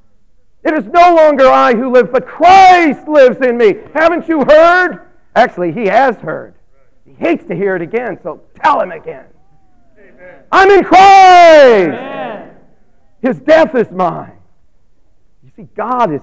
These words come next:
Speaker 1: seeing, this is the divine history. God is seeing all this. <laughs> Oh, good, good. The angels are th-, are there.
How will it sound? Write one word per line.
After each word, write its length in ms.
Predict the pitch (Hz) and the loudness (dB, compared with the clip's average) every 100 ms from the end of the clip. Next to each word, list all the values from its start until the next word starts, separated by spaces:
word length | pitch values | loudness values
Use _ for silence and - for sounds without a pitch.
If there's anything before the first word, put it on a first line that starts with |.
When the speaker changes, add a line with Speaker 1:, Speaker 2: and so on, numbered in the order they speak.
| - | -10
Speaker 1:
seeing, 140 | 170 165 | -10 -6
this 200 | 254 - | -8 -10
is 100 | 160 | -14
the 100 | 147 | -14
divine 460 | 151 165 160 180 | -12 -8 -6 -6
history. 520 | 165 277 - 147 120 _ _ _ _ _ - | -8 -12 -14 -20 -20 _ _ _ _ _ -6
God 400 | 175 175 180 151 | -2 -2 -2 -4
is 80 | 135 | -8
seeing 240 | 170 143 | -8 -6
all 180 | 139 135 | -4 -4
this. 160 | 123 - | -8 -12
<laughs> 40 | - - 120 - | -20 -20 -6 -2
Oh, 680 | - - - - - - - 208 - _ | -2 -2 -4 -4 -6 -10 -12 -20 -20 _
good, 580 | - 285 320 285 226 - _ _ _ _ | -8 0 2 2 -2 -12 _ _ _ _
good. 440 | 349 339 302 202 | -4 0 0 -2
The 100 | 240 | -8
angels 280 | 247 269 208 | -8 -8 -6
are 160 | 247 226 | -8 -8
th-, 140 | 240 | -6
are 160 | 233 233 | -4 -4
there. 400 | 240 240 - | -8 -12 -14